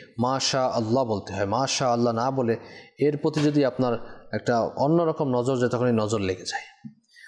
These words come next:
আর এই নজরের ব্যাপারে, বদ নজরের ব্যাপারে আসছে, বদ নজর মানুষকে মৃত্যুর দিকে, এ, ধাবিত করে দেয়। তো যাই হোক, বদ নজর থেকে বাঁচার জন্য ষাট বার,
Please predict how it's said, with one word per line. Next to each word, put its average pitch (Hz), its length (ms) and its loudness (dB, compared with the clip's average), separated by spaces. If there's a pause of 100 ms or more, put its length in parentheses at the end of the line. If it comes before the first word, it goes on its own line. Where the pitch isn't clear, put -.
(160)
আর 120 160 0
এই 120 100 2
নজরের 156 460 4
ব্যাপারে, 127 400 2
বদ 127 220 0
নজরের 147 400 2
ব্যাপারে 123 320 2
আসছে, 104 260 0
বদ 120 220 0
নজর 120 220 2
মানুষকে 123 420 0
মৃত্যুর 131 380 0
দিকে, 117 480 0 (320)
এ, 107 300 2
ধাবিত 117 340 -2
করে 95 220 -4
দেয়। - 220 -18 (800)
তো 107 180 2
যাই 151 240 0
হোক, 147 160 0 (220)
বদ 131 180 0
নজর 139 220 2
থেকে 170 240 0
বাঁচার 127 280 0
জন্য 127 180 2
ষাট 127 500 -2
বার, 107 220 0